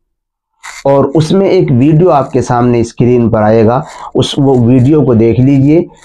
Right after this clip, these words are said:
उस वीडियो में ख्वाब की ताबीर मालूम करने का पूरा प्रोसेस मैंने बयान किया है। आप सात बातें मैंने उसमें मालूम की हैं, उनका जवाब दे दीजिए। फिर फ्राइडे का वेट कीजिए, इंशाअल्लाह फ्राइडे की वीडियो में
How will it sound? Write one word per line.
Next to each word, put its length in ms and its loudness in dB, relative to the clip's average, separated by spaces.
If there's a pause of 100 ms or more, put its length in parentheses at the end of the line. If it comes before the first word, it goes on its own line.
(160)
उस 180 0
वीडियो 460 2
में 200 0
ख्वाब 420 0
की 120 0
ताबीर 500 0
मालूम 400 2
करने 400 -2
का 140 -2
पूरा 360 -2
प्रोसेस 500 0
मैंने 300 2
बयान 360 2
किया 260 0
है। 200 0 (480)
आप 260 0
सात 420 -2
बातें 340 0
मैंने 240 0
उसमें 320 -2
मालूम 400 2
की 220 0
हैं, 200 0 (280)
उनका 240 0
जवाब 340 0
दे 180 0
दीजिए। 400 0
फिर 240 -2
फ्राइडे 500 0
का 120 -2
वेट 300 0
कीजिए, 480 0 (280)
इंशाअल्लाह 640 0
फ्राइडे 480 0
की 140 -2
वीडियो 380 2
में 180 0